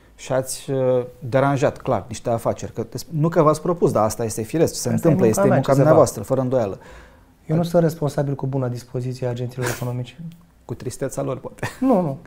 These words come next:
Speaker 2: nu, chiar nu sunt obiectiv.
Speaker 1: Uh,
Speaker 2: Nu
Speaker 1: v-ați,
Speaker 2: există.
Speaker 1: v-ați,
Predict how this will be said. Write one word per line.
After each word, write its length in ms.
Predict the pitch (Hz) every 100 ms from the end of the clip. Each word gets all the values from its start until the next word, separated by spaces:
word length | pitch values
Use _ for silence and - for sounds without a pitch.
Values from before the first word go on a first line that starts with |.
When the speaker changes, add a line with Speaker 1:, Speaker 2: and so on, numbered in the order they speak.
| -
Speaker 2:
nu, 80 | 185 175
chiar 120 | 165
nu 60 |
sunt 120 | 139 180
obiectiv. 380 | 165 170 165 143 - _ _
Speaker 1:
Uh, 80 | 123
Speaker 2:
Nu 1000 | 117 113 - - _ _ _ _ _ 127
Speaker 1:
v-ați, 40 |
Speaker 2:
există. 260 | 127 - -
Speaker 1:
v-ați, 300 | 117 123 -